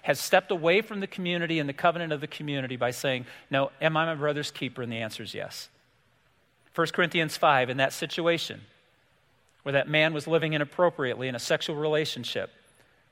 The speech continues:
Paul said, "Hand this man over to Satan so that the sinful nature may be destroyed and his spirit saved on the day of the Lord." In other words, when a person refuses to honor the commitment of the covenant with Jesus,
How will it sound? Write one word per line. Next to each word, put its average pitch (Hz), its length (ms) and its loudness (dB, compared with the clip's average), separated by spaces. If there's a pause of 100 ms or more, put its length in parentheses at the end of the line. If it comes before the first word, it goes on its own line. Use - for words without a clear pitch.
Paul 143 180 6
said, 135 340 4 (260)
"Hand 160 240 6
this 180 140 -4
man 165 220 2
over 165 160 0
to 160 60 2
Satan 127 400 0
so - 140 -6
that 131 160 2
the 127 60 -8
sinful 170 360 -2
nature 156 340 0
may 151 140 -2
be 156 120 -4
destroyed 127 520 0
and 123 140 -2
his 127 140 -4
spirit 151 380 2
saved 135 360 -2
on 123 100 -4
the 117 80 -8
day 120 120 -2
of 113 80 -2
the 120 80 -8
Lord." 104 280 -8 (1120)
In 127 80 -6
other 139 160 -2
words, 131 360 -2 (540)
when - 140 -2
a - 20 -6
person 175 380 0
refuses 151 580 -4
to - 160 -2
honor 156 320 2
the 175 80 -6
commitment 151 560 -4 (260)
of 139 160 4
the 151 80 -8
covenant 160 420 0
with 147 120 -8
Jesus, 117 560 -8